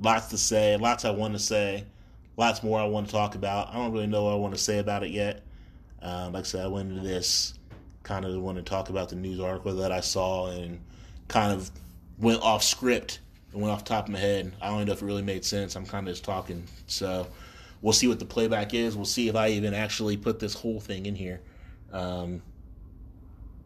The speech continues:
I don't know. It's something that's bothered me for a while, though. And, um, I don't know. We'll just have to see what happens.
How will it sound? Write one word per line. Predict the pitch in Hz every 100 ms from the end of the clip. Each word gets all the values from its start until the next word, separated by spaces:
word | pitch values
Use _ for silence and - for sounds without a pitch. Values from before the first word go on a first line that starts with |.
| - - - - - - - - - - - -
I | 90
don't | 95 92
know. | 92 87 - -
It's | - -
something | 117 101
that's | 98 87
bothered | 95 95 98
me | 90 92
for | -
a | 92
while, | 90 95 92
though. | 87 87 92 - - - - - - - - - - - - - - - - - - -
And, | 92 90 87
um, | 87 85 82 82 82 82 95 - - - - - - - - - - - - - - - - - - - - - - - - - - - - - - - - - - - - - - - - -
I | -
don't | 92 85
know. | 90
We'll | - - -
just | - 92
have | 82
to |
see | - 92
what | 85
happens. | 85 - 85 -